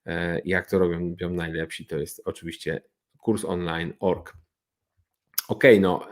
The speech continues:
Maciek i Adam nie chcą napisać, co będzie dwudziestego szóstego, więc ja wam powiem. Dwudziestego szóstego listopada to będzie dzień, w którym,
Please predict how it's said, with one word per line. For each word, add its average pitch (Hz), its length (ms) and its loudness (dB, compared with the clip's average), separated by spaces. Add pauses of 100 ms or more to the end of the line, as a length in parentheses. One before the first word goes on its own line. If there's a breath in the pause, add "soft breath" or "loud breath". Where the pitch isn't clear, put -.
(100)
Maciek 110 480 4
i 90 920 2
Adam 95 320 2
nie 98 140 2
chcą 98 200 0
napisać, 85 560 2
co 101 220 2
będzie 92 280 2
dwudziestego 92 680 -6
szóstego, 120 380 2
więc 104 220 4
ja 110 100 6
wam 110 180 4
powiem. 90 320 6 (520 loud breath)
Dwudziestego 101 600 4
szóstego 123 440 2
listopada 92 600 0 (100)
to 104 80 0
będzie 143 300 4
dzień, 85 320 -2 (300 loud breath)
w - 80 -20
którym, 92 600 4